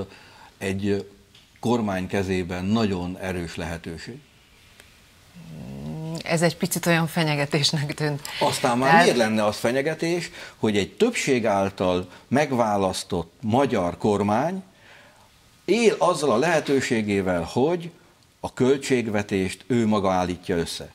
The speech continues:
Speaker 1: Még mielőtt elkezdenék azt magyarázni, hogy a Hiller azt mondta, hogy a vidéki tudományegyetemek nem kapnak költségvetési pénzt, én ezt azért teljesen megfordítom. Nem erről van szó.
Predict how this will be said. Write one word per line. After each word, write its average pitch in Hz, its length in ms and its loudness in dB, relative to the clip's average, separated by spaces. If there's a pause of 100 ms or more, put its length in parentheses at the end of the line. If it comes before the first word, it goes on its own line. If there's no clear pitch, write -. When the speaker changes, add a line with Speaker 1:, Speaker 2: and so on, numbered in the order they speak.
Speaker 1:
Még 113 280 2
mielőtt 190 600 2
elkezdenék 113 840 0
azt 135 240 -2
magyarázni, 76 720 -2 (480)
hogy - 160 0
a 107 60 2
Hiller 156 320 2
azt 131 200 0
mondta, 101 500 -2 (280)
hogy 107 120 2
a 107 60 2
vidéki 127 500 0
tudományegyetemek 113 920 0
nem 120 160 0
kapnak 104 380 -2
költségvetési 90 840 -2
pénzt, 185 440 -4 (300)
én 196 160 0
ezt 277 180 -2
azért 370 240 2
teljesen 156 380 0
megfordítom. 82 640 -4
Nem 170 160 0
erről 202 280 4
van 214 160 0
szó. - 260 -6